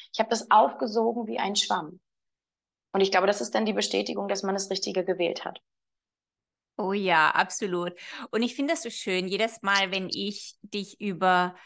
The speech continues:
Speaker 2: Social Media sprechen höre,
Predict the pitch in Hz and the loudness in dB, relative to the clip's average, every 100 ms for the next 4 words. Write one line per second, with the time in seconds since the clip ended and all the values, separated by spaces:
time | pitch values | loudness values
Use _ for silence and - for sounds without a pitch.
0 | - - - - 214 - 240 214 196 208 | -18 -12 -8 -2 -2 0 0 2 2 2
1 | 202 185 180 196 - - - - 170 - | 2 4 4 0 -8 -18 -10 -4 -4 -4
2 | 208 175 180 - 214 | -4 0 2 2 2